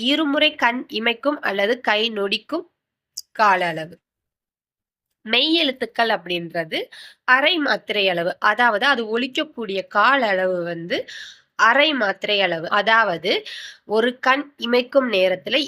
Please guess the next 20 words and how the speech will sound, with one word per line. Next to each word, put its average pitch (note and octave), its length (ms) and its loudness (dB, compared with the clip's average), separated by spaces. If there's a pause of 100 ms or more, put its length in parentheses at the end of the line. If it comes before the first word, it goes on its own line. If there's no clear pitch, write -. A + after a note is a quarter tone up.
இரண்டு C#4+ 300 2
எழுத்துக்களையே G#3 720 0
நம்ம B3+ 240 -2
அதுல F3 200 -2
வந்து A3 180 -6
உச்சரிச்சிடலாம். F3 640 -2
அப்ப G3 180 -2
ஒரு A3 300 0
எழுத்தோட A3+ 640 0 (720)
மாத்திரை A#3+ 500 0
அளவு F#3 240 -2 (200)
அரை F#3+ 240 2
மாத்திரை. F3 500 -4
இக், - 360 -4 (300)
இங் B3+ 180 2 (500)
இதெல்லாம் G3 440 -2 (160)
அரை G#3+ 240 4
மாத்திரை F#3 500 0
அளவுல D#3+ 420 -2
ஒலிக்கக்கூடியவை, E3+ 800 -8